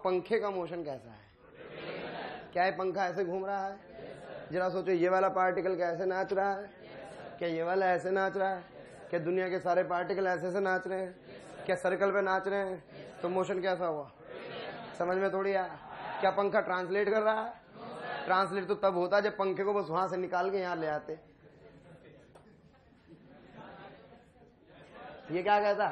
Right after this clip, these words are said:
Translational। ये क्या है? समझ में नहीं आया।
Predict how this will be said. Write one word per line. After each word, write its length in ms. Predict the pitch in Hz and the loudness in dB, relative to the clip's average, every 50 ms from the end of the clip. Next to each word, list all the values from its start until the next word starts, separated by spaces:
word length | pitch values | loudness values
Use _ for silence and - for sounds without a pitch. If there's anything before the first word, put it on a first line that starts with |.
| 143 - | -2 -4
Translational। 840 | - 180 185 190 196 185 151 180 190 180 175 151 - 156 147 127 117 - - - - - - - - - - - _ _ _ _ - | -4 -4 -2 -2 -2 -4 -4 -2 -2 -2 -2 -2 -4 -6 -8 -8 -10 -14 -20 -20 -20 -20 -20 -20 -20 -20 -20 -20 _ _ _ _ -14
ये 300 | 131 127 127 156 196 202 | -12 -6 2 4 4 4
क्या 140 | 165 175 165 | 4 0 -4
है? 240 | 147 139 131 - - _ _ _ - - - - - - - - - - - - - - - - - - - - - | -8 -10 -12 -16 -20 _ _ _ -20 -20 -20 -18 -18 -16 -14 -14 -14 -14 -14 -14 -16 -16 -16 -16 -16 -18 -18 -14 -10
समझ 180 | - 156 160 170 | -6 -4 -2 0
में 120 | 170 170 170 | 0 0 0
नहीं 100 | 180 180 180 | 0 0 0
आया। 280 | 175 175 165 147 139 | -2 -2 -4 -8 -10